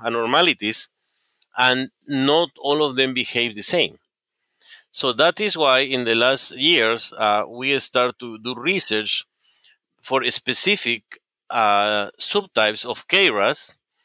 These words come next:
And, uh, for example, for the K ras G twelve C, we have a drug developed by Amgen that now is very promissory. I don't know if it will ever get approved or not, because we are only talking about the phase one and two.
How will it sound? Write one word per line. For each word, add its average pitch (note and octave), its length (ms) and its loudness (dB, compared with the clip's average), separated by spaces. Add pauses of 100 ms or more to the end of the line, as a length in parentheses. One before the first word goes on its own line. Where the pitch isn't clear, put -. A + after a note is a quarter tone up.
(640)
And, A2 520 2 (100)
uh, A2 460 2
for A#2+ 160 -8
example, D3 360 -2
for A#2+ 200 -6
the G#2+ 100 -2
K D#3 240 2
ras C#3 200 0
G C#3 300 -2
twelve C#3+ 300 -4
C, D3 460 -2 (1040)
we B2 180 -6
have C3 260 2
a A2+ 100 -2
drug D3 340 0
developed C3+ 400 0
by A#2 120 2
Amgen A#2+ 600 0 (560)
that A2 560 2
now C3 540 4
is A2+ 220 -6
very D3 280 0
promissory. D3 800 0 (140)
I A2+ 180 2
don't B2+ 220 2
know B2+ 120 4
if A#2+ 120 -2
it A2+ 180 -10
will A2+ 160 -6
ever C3 240 2
get B2 160 0
approved B2+ 380 -2
or A#2 40 2
not, C#3+ 160 4
because A2 280 -4
we B2 80 2
are A2+ 60 0
only A#2+ 160 2
talking A2+ 280 -4
about A2 220 2
the G#2 80 -4
phase B2+ 260 -4
one C3 160 0
and C3+ 180 2
two. C3 200 -4